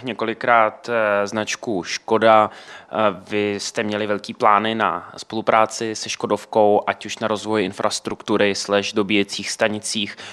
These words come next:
Potom, eh, skupina čes také samozřejmě uvažuje o,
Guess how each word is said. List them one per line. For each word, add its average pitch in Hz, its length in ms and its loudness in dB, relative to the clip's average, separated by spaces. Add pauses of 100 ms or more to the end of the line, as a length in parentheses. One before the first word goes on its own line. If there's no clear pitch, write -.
(180)
Potom, 104 480 4
eh, 101 180 4
skupina 107 460 -6
čes - 300 -6
také 104 400 2
samozřejmě 107 540 -4
uvažuje 104 640 0
o, 104 240 4